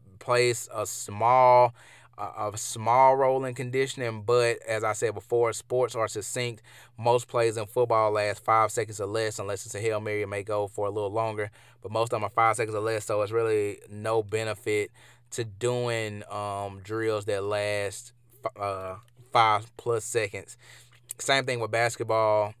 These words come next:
um, same thing with baseball, soccer. Um, soccer, you may be able to get away with doing extended drills 'cause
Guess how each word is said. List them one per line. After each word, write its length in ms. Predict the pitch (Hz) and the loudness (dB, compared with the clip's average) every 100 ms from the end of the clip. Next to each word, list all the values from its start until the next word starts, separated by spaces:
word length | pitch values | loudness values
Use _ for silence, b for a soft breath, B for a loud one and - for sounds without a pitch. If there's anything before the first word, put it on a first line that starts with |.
| 104 | -10
um, 400 | 101 98 98 98 | -8 -6 -10 -8
same 280 | 117 110 | -6 -6
thing 140 | 107 107 | -6 -6
with 80 | 98 | -4
baseball, 480 | 104 104 101 98 | -4 -2 -2 -2
soccer. 500 | 95 101 98 101 95 - b b b b - | -2 -2 -2 -2 -4 -6 b b b b -10
Um, 400 | 101 101 98 95 | -6 -6 -6 -8
soccer, 360 | - 139 143 120 | 6 6 6 0
you 160 | 117 | -2
may 200 | 110 110 | -4 -4
be 100 | 107 | -2
able 100 | 107 | -4
to 60 | 101 | -2
get 80 | 104 | -4
away 220 | 101 101 | -2 -2
with 260 | 98 92 104 | -4 -8 -6
doing 200 | 104 104 | -6 -6
extended 440 | - 113 104 92 | -10 -8 -8 -10
drills 300 | 104 104 101 | -8 -6 -4
'cause 260 | 107 98 | -6 -10